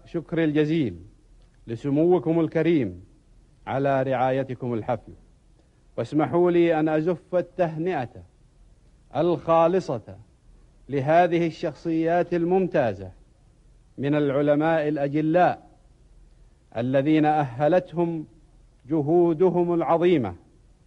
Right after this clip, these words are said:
وبحوثهم الأصيلة للحصول على الجائزة هذا العام، متمنياً لهم المزيد من التوفيق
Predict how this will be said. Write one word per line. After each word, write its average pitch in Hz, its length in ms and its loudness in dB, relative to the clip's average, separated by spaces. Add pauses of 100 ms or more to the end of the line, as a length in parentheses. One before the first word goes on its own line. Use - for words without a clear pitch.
(300)
وبحوثهم 170 1000 0
الأصيلة 147 640 0 (640)
للحصول 147 600 -2
على 135 240 2
الجائزة 135 640 -2
هذا 127 320 -6
العام، 104 320 -4 (1120)
متمنياً 139 600 0
لهم 135 380 0
المزيد 135 480 -2
من 131 180 -2
التوفيق 127 580 -8